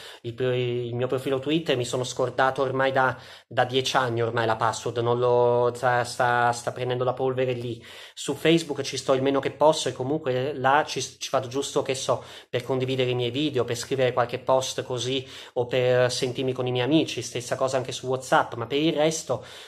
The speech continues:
non ci sto, non seguo pagine, non prendo, ehm, non prendo parte al-,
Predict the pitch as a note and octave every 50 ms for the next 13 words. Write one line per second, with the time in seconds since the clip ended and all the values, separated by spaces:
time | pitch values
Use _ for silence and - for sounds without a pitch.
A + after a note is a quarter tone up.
0 | - - _ _ _ _ _ _ - C#3+ C3+ C3+ C3+ C3 C3+ C#3 D3 D3+ D3 -
1 | - C3+ - - - - D#3+ D3 A#2+ A#2 A#2+ A#2+ A#2 - D3 B2+ C3+ B2+ B2+ C#3
2 | C#3 C#3 D3 D3 - - C#3 C3+ C3+ - C3+ B2 B2 C3 C3+ - - C#3+ C#3+ C3+
3 | C3+ C3 C3 C3+ C3 C3 - - - - - - _ - C3+ C3 B2+ B2 B2 B2
4 | B2 B2 A#2+ A#2+ A2+ A#2 - _ _ _ _ _ _ _ _ _ _ _ _ _
5 | _ - - B2+ B2+ C3 C#3 C#3 - C#3+ C#3+ C#3 C#3 C3 C#3+ C#3 C#3 C3+ C3+ -
6 | B2 A#2+ A#2+ A#2+ A#2 A#2 A#2 A#2 A#2 A#2 A#2 A#2+ A#2+ C3 - - _